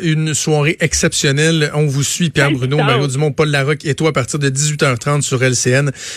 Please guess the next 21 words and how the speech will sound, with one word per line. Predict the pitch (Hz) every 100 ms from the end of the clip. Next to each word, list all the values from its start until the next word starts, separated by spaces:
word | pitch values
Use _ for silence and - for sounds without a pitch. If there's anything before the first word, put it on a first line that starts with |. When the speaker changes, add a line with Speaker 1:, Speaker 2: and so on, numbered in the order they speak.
| - 120
Speaker 1:
dix-neuf | 127 135
heures | 127 -
trente | 147 135
à |
T | 123 127
V | 127
A. |
Ça | 143 - 147
va | 165
être | 156
diffusé | 131 117 - 127 139
également | 127 120 135
sur | - 120
Cube | 131
Radio | 123 113 131
à |
partir | 123 107 - 131 123 - - -
de | 120 131
dix-huit | 117 123 131
heures | 120
trente. | 113 143 151 135